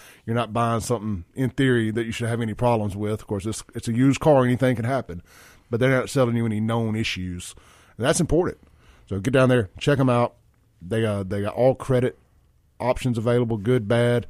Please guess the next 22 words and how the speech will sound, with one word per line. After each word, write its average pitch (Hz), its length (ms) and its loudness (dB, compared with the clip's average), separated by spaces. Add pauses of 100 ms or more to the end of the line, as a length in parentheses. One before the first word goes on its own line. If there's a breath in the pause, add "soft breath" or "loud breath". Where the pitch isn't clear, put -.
(400 loud breath)
uh, 104 120 -2
beginner 120 380 0
credit. 127 420 2
They 113 160 -2
can 120 120 -4
get 120 200 -2
you 123 60 -2
rolling. 117 320 2
They 113 100 0
have 117 180 -2
financing 120 520 -2
options 113 300 -2
available 117 360 0
for 127 140 0
everybody. 117 420 0 (840 soft breath)
Check 135 200 0
'em 139 80 4
out, 123 200 0
mercy 143 300 2
house 143 320 2
auto 123 280 2
center 120 460 0